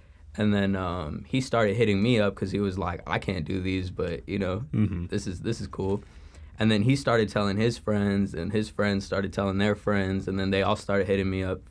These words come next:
Speaker 1: to do their artwork. And then, like, I almost started building, like, this sort of clientele, and I was like, "Hey, I should just charge people for this," you know? Like, back in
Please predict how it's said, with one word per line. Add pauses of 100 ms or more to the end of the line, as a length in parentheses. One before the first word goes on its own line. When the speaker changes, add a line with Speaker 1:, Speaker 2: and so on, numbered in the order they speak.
(100)
Speaker 1:
to
do
their
artwork. (500)
And
then,
like, (560)
I
almost
started
building,
like,
this
sort
of
clientele,
and
I
was
like,
"Hey,
I
should
just
charge
people
for
this,"
you
know?
Like,
back
in